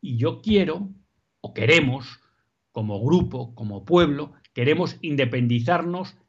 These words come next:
de esa nación. Ah, bueno, pues como ustedes quieren, su voluntad es normativa. Oiga, pero tienen derecho, tiene sentido,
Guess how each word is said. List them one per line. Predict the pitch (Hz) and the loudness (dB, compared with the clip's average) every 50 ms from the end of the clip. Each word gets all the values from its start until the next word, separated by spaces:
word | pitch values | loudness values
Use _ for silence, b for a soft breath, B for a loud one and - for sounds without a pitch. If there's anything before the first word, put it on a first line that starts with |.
| _ - | _ -6
de | 120 131 147 | -2 0 0
esa | 131 113 147 151 | 0 0 0 -2
nación. | 135 127 117 117 - 131 123 110 98 95 - - _ _ _ _ _ | 0 0 -2 -2 -4 -4 -4 -4 -4 -6 -10 -14 _ _ _ _ _
Ah, | - 135 | -4 0
bueno, | 143 165 156 113 | 0 0 0 0
pues | 120 117 - | -4 -6 -6
como | - 110 107 | -6 -6 -6
ustedes | - - 143 139 143 123 113 - | -4 -4 0 0 2 0 0 0
quieren, | - 175 170 165 170 190 190 - - - _ _ | 2 4 4 4 4 2 0 -2 -4 -16 _ _
su | - - - 143 | -8 -6 -2 0
voluntad | 123 123 120 120 120 113 113 117 156 165 180 - - | 2 4 4 4 4 4 4 4 4 2 0 0 -4
es | - 147 123 143 | -6 -6 -4 -2
normativa. | 160 160 151 131 123 117 107 110 - 147 127 107 98 - - - _ - - _ _ _ _ _ _ _ _ - | 0 0 0 0 0 0 0 0 -2 -2 -4 -4 -4 -8 -14 -20 _ -20 -20 _ _ _ _ _ _ _ _ -2
Oiga, | 170 180 190 160 131 - | 0 2 2 0 0 -2
pero | 139 135 127 123 123 - _ _ | -4 -4 -4 -4 -6 -8 _ _
tienen | - 160 165 170 190 208 202 190 | -2 0 2 4 4 4 4 4
derecho, | 175 156 165 170 170 - - - 110 101 110 - _ _ _ _ _ _ _ _ _ _ _ _ _ _ _ _ _ _ _ _ _ _ _ _ _ _ _ _ _ _ _ _ _ _ - - - - | 2 2 0 0 -2 -2 -6 -6 -6 -8 -8 -12 _ _ _ _ _ _ _ _ _ _ _ _ _ _ _ _ _ _ _ _ _ _ _ _ _ _ _ _ _ _ _ _ _ _ -20 -20 -12 -4
tiene | 160 160 165 190 180 | 0 2 4 4 4
sentido, | - - 165 160 151 127 - 175 180 175 156 143 117 101 113 117 | 4 4 2 0 0 -2 -2 -2 0 0 0 0 0 -2 -4 -8